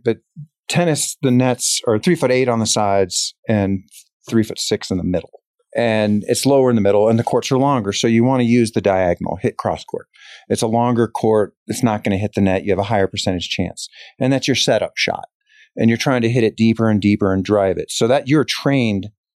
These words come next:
to hit cross court. And then once the ball lands short, you react.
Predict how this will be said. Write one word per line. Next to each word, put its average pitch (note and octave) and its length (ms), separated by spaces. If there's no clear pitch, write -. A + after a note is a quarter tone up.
to - 80
hit A2 200
cross G2 300
court. F2+ 320
And B2+ 140
then B2 200
once C#3+ 260
the C#3 100
ball B2+ 340
lands A#2+ 280
short, F#3 380
you A2+ 120
react. - 600